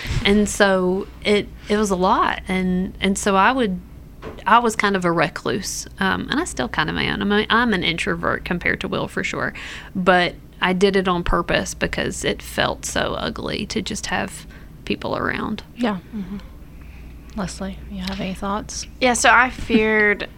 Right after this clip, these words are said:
Speaker 3: <laughs> loneliness when Jeremy became ordained and, you know, became an elder,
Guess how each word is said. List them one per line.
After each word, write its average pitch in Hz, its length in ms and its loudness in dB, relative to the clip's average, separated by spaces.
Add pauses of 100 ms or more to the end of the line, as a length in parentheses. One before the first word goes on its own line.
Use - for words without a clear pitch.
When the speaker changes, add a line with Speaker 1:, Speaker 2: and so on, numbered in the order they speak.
(160)
Speaker 3:
<laughs> - 240 -20
loneliness 151 1080 -2 (320)
when 196 300 2
Jeremy 180 640 0 (340)
became 190 340 0
ordained 175 360 -2
and, 160 200 -8 (220)
you 185 100 -4
know, 151 140 -4
became 175 300 -6
an 165 60 -4
elder, - 320 -6